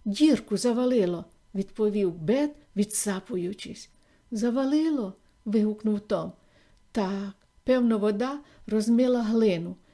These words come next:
Я обмацав рукою геть усю стіну внизу. Дірки немає". Дік Сенд похитав головою. Він і його супутники тепер герметично зачинені в термітнику. До того ж, можливо,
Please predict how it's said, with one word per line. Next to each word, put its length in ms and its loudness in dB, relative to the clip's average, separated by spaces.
Я 280 -2
обмацав 560 -2
рукою 460 0
геть 320 -2
усю 300 0
стіну 460 2
внизу. 560 2
Дірки 460 0
немає". 680 2
Дік 220 -8
Сенд 380 -6
похитав 460 -8
головою. 680 -4
Він 400 2
і 80 2
його 280 2
супутники 880 -2
тепер 480 -4
герметично 880 -2
зачинені 680 -2
в 60 -10
термітнику. 840 -4
До 120 -2
того 360 2
ж, 100 -2
можливо, 560 0